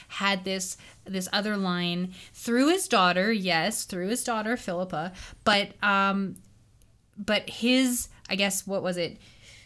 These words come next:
Uh, son, great, great, great-granddaughter, Anne Mortimer?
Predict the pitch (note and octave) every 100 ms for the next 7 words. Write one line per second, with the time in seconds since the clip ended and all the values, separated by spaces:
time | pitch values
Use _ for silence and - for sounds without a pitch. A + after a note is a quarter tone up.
0 | - - E3 E3 E3 E3 D#3+ D#3+ E3 F3+
1 | - - _ - - F#3 F#3 F#3 F3+ F#3
2 | F#3 - - - - - G#3+ A#3 A3 -
3 | G3 A3+ A3+ - - - _ _ _ _
4 | _ _ _ G3 G#3 D4+ F#4+ A#3+ D#4+ F#4+
5 | F#4 F4+ F4+ F#4 F4 G#3+ B3+ D4+ E4+ E4+
6 | E4+ F4 F4+ F4+ F4+